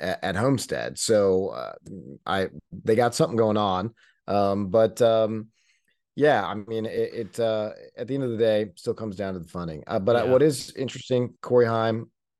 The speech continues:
Speaker 1: great driver in the Toyota pipeline. You got J H going to the forty-two. Truex, I see him only running another year. That's just me personally.
Speaker 2: <laughs>
Speaker 1: Maybe, uh, J H moves from that Toyota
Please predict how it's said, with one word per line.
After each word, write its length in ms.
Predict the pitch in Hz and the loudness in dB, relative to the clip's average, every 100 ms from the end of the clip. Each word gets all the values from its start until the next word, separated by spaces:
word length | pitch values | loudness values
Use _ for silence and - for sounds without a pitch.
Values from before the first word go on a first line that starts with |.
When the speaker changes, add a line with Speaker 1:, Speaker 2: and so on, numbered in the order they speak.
| - | -12
Speaker 1:
great 240 | 113 107 107 | -2 -2 0
driver 560 | 107 98 92 98 98 _ _ _ - | 0 0 -2 -6 -8 _ _ _ -4
in 80 | |
the 80 | 110 | -2
Toyota 340 | 104 110 101 87 | 0 2 4 2
pipeline. 640 | 98 95 98 92 87 95 | 0 -2 -2 -6 -6 -10
You 100 | 98 | -4
got 140 | 101 | -4
J 120 | 92 104 104 | 0 0 0
H 120 | 101 | -2
going 180 | - 101 | -6 -8
to 60 | 92 | -6
the 80 | |
forty-two. 640 | 90 104 101 95 101 98 92 _ _ - | -8 -6 -6 -4 -4 -4 -6 _ _ -6
Truex, 580 | 123 120 110 107 - - - | 4 6 6 2 -6 -12 -4
I 200 | 104 151 | 0 0
see 320 | - 110 107 | 0 -4 -2
him 240 | 98 98 | -2 -6
only 240 | - 98 92 | -8 -8 -6
running 380 | 95 92 87 90 | -4 -4 -4 -6
another 320 | 90 85 85 | -6 -6 -4
year. 320 | 90 92 95 | -4 -4 -4
That's 200 | 92 90 | -6 -6
just 280 | - 90 - | -6 -8 -6
me 160 | 92 90 | -4 -4
personally. 600 | - 101 98 113 107 107 | -2 -2 0 0 0 0
Speaker 2:
<laughs> 140 | 101 | 0
Speaker 1:
Maybe, 360 | 92 95 104 107 - | -2 -4 -8 -10 -8
uh, 200 | 104 98 | -6 -2
J 240 | 98 101 | 0 2
H 280 | 104 107 - | 2 0 0
moves 400 | 98 113 90 - | 0 2 0 -4
from 240 | - 110 110 | -2 -2 -2
that 220 | 107 98 - | -4 -4 -6
Toyota 440 | 101 98 98 98 | -4 0 0 -2